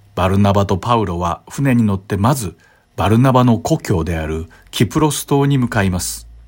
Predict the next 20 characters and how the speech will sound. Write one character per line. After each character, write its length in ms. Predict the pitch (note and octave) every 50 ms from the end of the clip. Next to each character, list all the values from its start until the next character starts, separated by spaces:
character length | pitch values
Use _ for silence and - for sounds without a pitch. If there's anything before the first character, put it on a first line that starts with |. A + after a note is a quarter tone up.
| - _ _ _ _ _ _ _ _ _ _ _
彼 220 | - B2+ A#2+ A2+
ら 100 | G#2 G#2
が 120 | G#2 G2+ G2
キ 140 | - - A#2+
プ 120 | - C#3+
ロ 120 | C#3 C#3
ス 120 | C3+ - -
島 220 | - C#3 C3 C3
の 260 | C3 B2+ B2 - - - _
パ 160 | - - F3+
ポ 140 | - D#3 C#3
ス 300 | - - - D3+ - -
と 240 | - - - G#2
い 100 | G2 F#2+ G2
う 40 | F#2
町 280 | F#2 F2+ F2 - -
に 120 | G2 F2 E2+
着 140 | - -
く 60 | - -
と、 280 | - F2 E2+ E2+ -